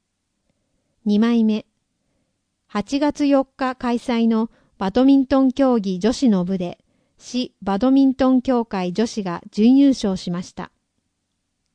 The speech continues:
説明。ユニフォームを着た八人の女性が賞状や盾を手にして笑顔で立っています。三枚目。八月四日開催のバドミントン競技男子の部で、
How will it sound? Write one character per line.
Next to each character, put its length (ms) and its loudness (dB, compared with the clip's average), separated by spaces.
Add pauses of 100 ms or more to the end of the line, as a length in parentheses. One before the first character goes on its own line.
(120)
説 320 0
明。 380 2 (840)
ユ 140 2
ニ 160 4
フ 80 0
ォ 140 4
ー 20 2
ム 160 2
を 100 -2
着 120 -20
た 200 -8
八 320 -4
人 240 4
の 140 -2
女 120 -8
性 280 -6
が 200 -8 (300)
賞 280 2
状 220 2
や 200 -2
盾 300 -2
を 120 0
手 160 -2
に 140 2
し 100 -16
て 240 -8
笑 140 -4
顔 180 0
で 100 -2
立 120 -8
っ 80 -6
て 160 -10
い 100 -6
ま 140 -10
す。 180 -20 (1500)
三 260 0
枚 240 0
目。 220 -2 (1000)
八 320 -6
月 260 -2
四 220 2
日 240 -6
開 220 -4
催 280 -4
の 220 -2
バ 160 -6
ド 120 2
ミ 140 4
ン 80 0
ト 160 0
ン 100 2
競 280 0
技 260 -8
男 240 0
子 180 -6
の 140 0
部 160 -4
で、 240 -10